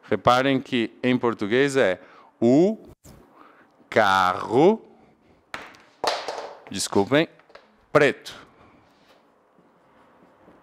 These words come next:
Então a lógica do inglês é uma lógica invertida em relação ao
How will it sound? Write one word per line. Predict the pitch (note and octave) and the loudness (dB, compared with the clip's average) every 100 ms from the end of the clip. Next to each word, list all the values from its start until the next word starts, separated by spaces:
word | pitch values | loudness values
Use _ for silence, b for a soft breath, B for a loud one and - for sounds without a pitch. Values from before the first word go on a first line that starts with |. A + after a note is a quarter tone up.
| - _ _ - - _ _ _ - - B B B B B B B | -20 _ _ -20 -20 _ _ _ -20 -20 B B B B B B B
Então | - C3 | 0 2
a | B2+ | 2
lógica | C3 D3+ E3+ C#3 C#3+ | 4 4 4 2 0
do | B2+ C3 | 2 2
inglês | B2+ C3+ D3+ | 2 2 2
é | D3+ | 2
uma | D3 | 4
lógica | D3 D3 C3+ D3+ | 4 2 0 -2
invertida | D3 C#3+ C3+ - C#3+ C#3+ | -2 0 -2 -2 -2 0
em | C#3+ | 0
relação | C#3+ C#3 C3+ - C3+ C#3 C3+ | 0 2 0 0 0 2 4
ao | C#3 F#3 - - | 2 0 -8 -20